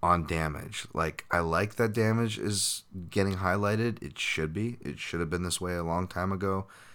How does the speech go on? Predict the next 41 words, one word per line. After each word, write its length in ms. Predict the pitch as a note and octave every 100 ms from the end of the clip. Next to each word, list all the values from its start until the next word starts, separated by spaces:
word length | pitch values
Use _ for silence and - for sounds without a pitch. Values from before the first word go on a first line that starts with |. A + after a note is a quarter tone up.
| - -
Y'all 300 | D#2+ E2+ F2+
know 240 | F#2 F2+ F2
I've 80 |
been 100 | F2
aboard 380 | E2+ D2+ F2 F2
that 180 | - -
train. 440 | - - - G2 - - - - - _ -
But 140 | F2+
it 80 | F#2+
is 140 | A#2+
kinda 260 | - G#2 E2
weird, 320 | D2 E2+ D#2+
though, 140 | D2+
now. 260 | D2+ D#2+ -
It 120 | -
feels 200 | - G2+
like 120 | F#2+ E2+
we're 100 | D#2+
kinda 260 | F2+ E2
overcorrecting 880 | - F2 E2 - D#2 D#2+ - - -
it. 100 | - -
And 400 | - - - - - -
it's 180 | E2+
not, 260 | G#2+ C3+ -
again, 300 | G2 A#2+ G2+ -
I 100 | F2
don't 220 | F2 G2+ G2
disagree 440 | G#2+ E2 D#2+ A2+
with 220 | C3+ -
it. 180 | C#2+ C2+ - - -
And 140 | F#2 F2+
it's 140 | -
coming 320 | - A#2 C#3+
from 180 | - E2+
people 320 | G2+ F2 F2
I 80 | D#2
respect. 640 | D2 D#2 - A2+ F#2 -
But 160 | - -
whether 340 | F#2 F2+ F2
it's 120 | E2
broadcasters 1120 | - F#2 F2 F#2+ - F2+ F2 - F#2 F2+ E2+